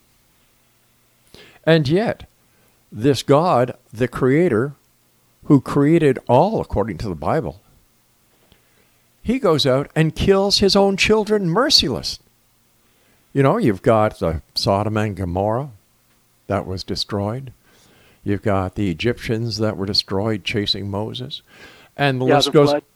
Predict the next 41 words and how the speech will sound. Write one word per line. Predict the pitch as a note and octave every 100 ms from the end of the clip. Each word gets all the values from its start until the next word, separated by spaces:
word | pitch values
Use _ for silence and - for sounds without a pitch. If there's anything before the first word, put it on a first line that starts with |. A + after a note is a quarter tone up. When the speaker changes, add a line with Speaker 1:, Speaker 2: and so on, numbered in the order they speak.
| _ -
Speaker 1:
you | D#3+
know, | D#3 D#3+
and, | D3+ C3 -
and | - C#3
the | C#3
list | C#3 D#3 -
goes | D3 C3 -
on | C3 C3 C3 C3 C3 -
and | C3 C3+ B2+ -
on | A#2+ B2 B2 B2+ B2+ -
and | C3 C3 B2 -
on. | C#3+ F#3 G2+ D2+ D#2 _ _ _ _ _ _ _ _ _ _ _ _ -
Now, | D3+ C#3+ C3
if | C3+ A#2+ -
God | C3 D#3 A3 F3+
was | D3+ -
a |
person | - C#3+ D3+ C#3 A#2
and | G2+ F#2
God | - G#2+ B2+ G#2+
did | G#2 E2
this, | - - - - _ _
he | - G#3
would | G3 A#2
be | A#2+
arrested, | G2 F#2 G2 - C3+
thrown | - A2+ A#2
in | A2+ A2+
jail, | G#2+ G2+ A#2
and | A#2
the | A2
key | -
would | G#2+ G2+
be | A2
thrown | - F#2+ G#2
out. | A3+ - _ _ _ _ _ - - _ _ _ -
My | D3 G3
question | C#4+ G3+ D#3 - C3+
to | - B2
many | A#2 D#3+ A3 D#3
scholars | - - A#2 F#2 F#2 D#3 -